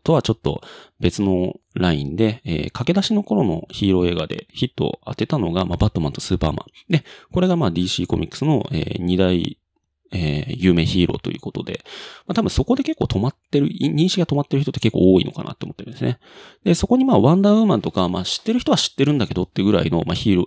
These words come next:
ヒロインなんです。まあ、ヒーローがいて、で、えーと、まあ、それが今回、えー、マーベルの盛り上がりに、まあ、追いつけ追い越せっていうことで、ディーシーエクステンデッドユニバースが、え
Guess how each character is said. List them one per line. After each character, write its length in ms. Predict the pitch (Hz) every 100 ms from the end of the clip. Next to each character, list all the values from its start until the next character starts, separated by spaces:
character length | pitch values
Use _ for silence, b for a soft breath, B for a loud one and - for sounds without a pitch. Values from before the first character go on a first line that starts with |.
| -
ヒ 180 | - 117
ロ 120 | 110
イ 80 | 82
ン 120 | -
な 80 | -
ん 40 |
で 60 | -
す。 60 |
ま 100 | 98
あ、 20 | 95
ヒ 180 | 110
ー 40 | 90
ロ 60 |
ー 40 | -
が 80 | -
い 60 |
て、 340 | - 165 - B B B B
で、 320 | 208 214 208 -
え 60 | 156 156 156 147
ー 60 | -
と、 260 | - 131 131
ま 60 | 160
あ、 20 |
そ 100 | -
れ 80 | 190
が 80 | 196
今 240 | - -
回、 440 | - 107 85 - -
え 200 | - 82
ー、 40 |
マ 160 | 90 117
ー 40 |
ベ 100 | 95
ル 80 | 87
の 220 | 76 - -
盛 260 | 87 87
り 60 | 90
上 60 | 87
が 120 | 90
り 80 | 87
に、 280 | 85 - -
ま 120 | 98
あ、 40 |
追 160 | 90 98
い 40 |
つ 100 | -
け 80 | -
追 140 | 87 101
い 20 |
越 160 | -
せ 80 | 110
っ 40 | 90
て 100 | -
い 20 |
う 20 |
こ 60 | 87
と 80 |
で、 80 | 78
デ 60 | 85
ィ 60 |
ー 40 | 87
シ 160 | -
ー 20 | 87
エ 20 |
ク 60 | -
ス 60 |
テ 100 | 104
ン 40 | 98
デ 80 |
ッ 40 | 98
ド 60 |
ユ 100 | 101
ニ 120 | 110 87
バ 120 | 80
ー 60 |
ス 140 | - 123
が、 180 | 143 B B B B
え 760 | 104 90 80 78 76 - -